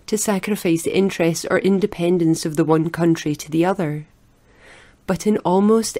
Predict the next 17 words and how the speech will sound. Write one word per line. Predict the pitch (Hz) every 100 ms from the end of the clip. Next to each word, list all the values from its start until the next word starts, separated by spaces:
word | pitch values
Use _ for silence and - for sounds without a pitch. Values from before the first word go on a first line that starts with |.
| -
every | 175 190 208
one | 208 165 185
of | 196
the | 208
changes | - 170 190 208 208 -
just | 185 180 214
enumerated, | 190 208 196 160 165 196 - - - - - -
the | - 190
offensive | - 190 220 - 190
act | - 151 160 - - - _ -
was | 196
offensively | 220 - 185 165 - 160 165
done, | 160 - 214 165 151 - - - -
and | 202
the |
country | 185 - 220 208 220
was | 190 185